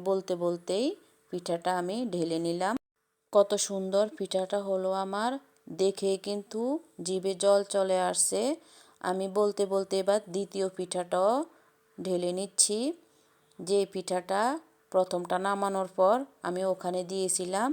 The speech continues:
এবার ওই পিঠাটাও আপনাদের আমি দেখিয়ে দিলাম। এভাবে একে একে কিন্তু আমি সবগুলো পিঠা বানিয়ে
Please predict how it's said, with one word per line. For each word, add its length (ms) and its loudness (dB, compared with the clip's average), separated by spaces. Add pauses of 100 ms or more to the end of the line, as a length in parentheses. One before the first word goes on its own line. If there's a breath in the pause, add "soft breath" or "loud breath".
(180)
এবার 260 0
ওই 160 0
পিঠাটাও 500 -2
আপনাদের 440 -2 (400 soft breath)
আমি 200 -2 (140)
দেখিয়ে 420 -2
দিলাম। 320 -2 (480 soft breath)
এভাবে 420 4 (140)
একে 180 0 (100)
একে 160 -2 (100)
কিন্তু 240 -4 (120)
আমি 120 -4 (100)
সবগুলো 420 -2 (140)
পিঠা 320 -2 (440 loud breath)
বানিয়ে 400 2